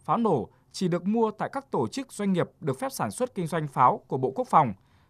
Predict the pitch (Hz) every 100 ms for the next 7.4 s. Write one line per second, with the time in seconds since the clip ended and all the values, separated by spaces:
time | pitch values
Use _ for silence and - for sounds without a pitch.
0 | - 190 147 196 165 165 127 156 - 208
1 | 262 277 - 170 196 202 196 170 127 -
2 | _ _ _ _ 277 262 226 - 180 139
3 | 160 196 277 - - 208 190 151 - _
4 | _ 180 180 226 233 190 165 240 - 123
5 | - 277 - 175 180 170 147 _ - 269
6 | - 202 110 - 160 165 175 127 - -
7 | 156 226 214 190